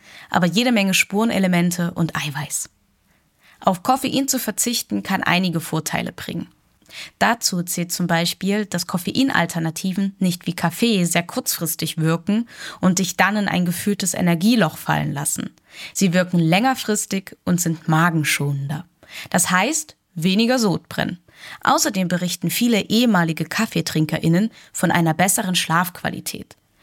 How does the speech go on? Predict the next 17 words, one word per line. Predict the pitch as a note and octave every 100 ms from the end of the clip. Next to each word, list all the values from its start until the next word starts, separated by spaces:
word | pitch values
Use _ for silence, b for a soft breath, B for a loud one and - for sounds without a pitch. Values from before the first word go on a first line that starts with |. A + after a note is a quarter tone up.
| B B B
Du | -
musst | G#3+ C4 -
aber | G#3 G3
nicht | F#3+ -
zwingend | - G#3 A3+ -
einen | E3 E3+
Zaubertrunk | - F3 E3+ D#3+ - D3+ D3+
zu | D#3+
dir | D3
nehmen, | D3 C#3+ C#3+
um | - D#3+
energiegeladener | E3 E3 D#3+ A3+ G#3 F#3 E3 E3 E3+ D#3
in | D#3
den | D#3+
Tag | - D#3 D#3 -
zu | -
starten. | - - - -